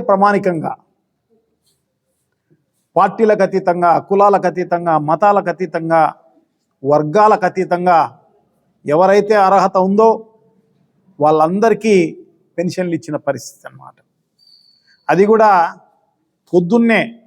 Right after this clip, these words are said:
తెల్లారుజామునే వాళ్ళ ఇండ్లకి తట్టి గుడ్ మార్నింగ్ చెప్పి, ఒకటో తారీఖు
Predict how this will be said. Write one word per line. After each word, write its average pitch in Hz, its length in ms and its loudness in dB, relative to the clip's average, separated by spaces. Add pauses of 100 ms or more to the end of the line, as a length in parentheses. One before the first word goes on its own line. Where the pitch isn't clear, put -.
తెల్లారుజామునే 196 640 2 (1300)
వాళ్ళ 160 200 2 (140)
ఇండ్లకి 190 340 0 (140)
తట్టి 190 240 -2 (320)
గుడ్ 156 220 -2
మార్నింగ్ 185 360 0
చెప్పి, 180 240 0 (1120)
ఒకటో 175 240 0 (100)
తారీఖు 156 320 0